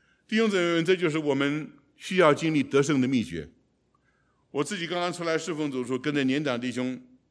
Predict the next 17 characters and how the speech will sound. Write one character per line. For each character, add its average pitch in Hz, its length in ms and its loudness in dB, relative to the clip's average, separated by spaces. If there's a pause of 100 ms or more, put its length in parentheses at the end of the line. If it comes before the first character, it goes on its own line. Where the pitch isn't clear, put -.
(140)
第 196 200 -4
一 214 60 2
段 170 380 2
听 170 180 -2
到 156 100 2
的 139 80 -2
信 123 240 -4
息 101 200 -10 (160)
就 156 120 -2
是 127 80 -6
讲 120 140 -4
什 - 100 -6
么 117 80 -4
叫 131 140 -2
做 107 80 -6
得 107 160 -4
胜。 110 180 -8